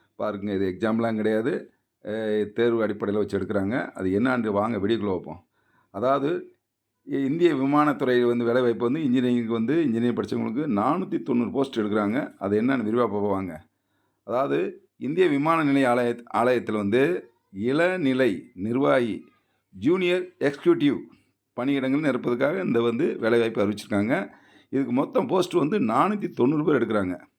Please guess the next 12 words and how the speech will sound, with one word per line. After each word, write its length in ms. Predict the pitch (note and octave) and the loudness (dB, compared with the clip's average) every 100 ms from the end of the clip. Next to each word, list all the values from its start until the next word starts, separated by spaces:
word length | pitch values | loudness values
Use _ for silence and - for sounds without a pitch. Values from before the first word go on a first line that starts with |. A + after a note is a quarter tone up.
| _ _ - | _ _ -10
நிரப்ப 240 | C3 C#3 | -8 -6
வழி 200 | C#3+ B2 | -2 -2
கொடுக்குறாங்க. 320 | B2+ G2+ G2 F#2 | -2 -2 -4 -2
சரிங்களா? 320 | C3 F3 E3+ - - - - _ | -2 -2 -4 -8 -18 -20 -20 _
இது 160 | B2 A#2 | -6 -2
நேரடியாக, 520 | C3 E3 E3 E3 C#3 - - - - | 2 2 2 2 0 -4 -16 -8 2
டைரக்டாக 460 | C3 D3 D3 C#3+ - - | 4 4 2 0 -2 -2
அப்பாயின்மெண்ட்டு. 500 | A2+ B2+ A#2+ F#2 - - _ _ | 2 2 2 -2 -8 -12 _ _
இதுல 180 | A2+ A2+ | -6 -4
எந்த 180 | A2+ B2+ | 0 0
இதுவும் 140 | A#2+ | 0
கிடையாது. 340 | A2+ G#2 G#2 | 0 0 0